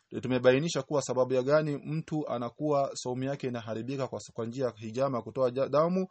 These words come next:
ala wifqi al-usul, kufuatana na usul wal qiyas, na qiyas."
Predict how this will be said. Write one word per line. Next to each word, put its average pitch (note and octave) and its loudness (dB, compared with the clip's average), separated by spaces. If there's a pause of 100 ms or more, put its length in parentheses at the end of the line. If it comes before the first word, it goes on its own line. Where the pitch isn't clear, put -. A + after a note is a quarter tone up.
(360)
ala A#2 2
wifqi C#3+ 2
al-usul, B2 -6
kufuatana C3 -2
na A#2 0
usul D#3 -4
wal A#2+ 0
qiyas, A2+ 0
na G#2+ -6
qiyas." - 0